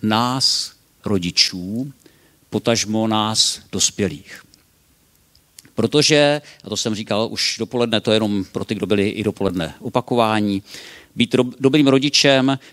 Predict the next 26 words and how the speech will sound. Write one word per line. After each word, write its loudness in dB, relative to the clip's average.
na 0
prvním 4
místě 2
není 4
o -6
tom, -2
co -4
děláme 0
s -6
dětmi, -2
ale -2
co 0
děláme 2
sami 2
se 0
sebou. 2
A 4
abychom 2
mohli 4
dávat, -2
musíme 0
mít 2
z -4
čeho. -6
To 4
je 0